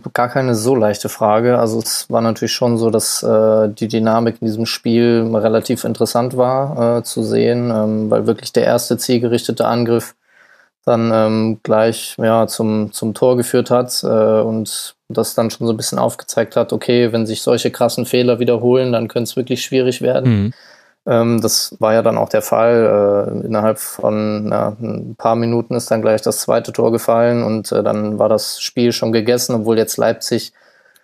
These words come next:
Speaker 1: nicht so restlos überzeugt hat am Anfang, dass das irgendwie absehbar gewesen wäre. Also die erste Viertelstunde ist absolut nichts passiert, bis auf so eine Trimmelflanke, die mal so ein bisschen, äh,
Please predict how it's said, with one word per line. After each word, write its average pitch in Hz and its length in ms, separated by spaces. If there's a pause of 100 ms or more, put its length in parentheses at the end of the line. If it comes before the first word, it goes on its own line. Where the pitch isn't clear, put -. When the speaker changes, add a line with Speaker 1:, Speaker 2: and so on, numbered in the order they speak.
(280)
Speaker 1:
nicht 135 200
so 135 420
restlos 131 480
überzeugt 120 480
hat 113 80
am 117 140
Anfang, 120 360
dass 113 140
das 120 140
irgendwie 113 240
absehbar 104 760
gewesen 104 340
wäre. 104 280
Also 107 180
die 110 120
erste 117 280
Viertelstunde 120 880
ist 117 200
absolut 120 420
nichts 139 280
passiert, 123 680
bis 127 140
auf 113 140
so 127 100
eine 117 140
Trimmelflanke, 120 720
die 110 100
mal 113 160
so 113 80
ein 107 60
bisschen, 113 420
äh, 110 280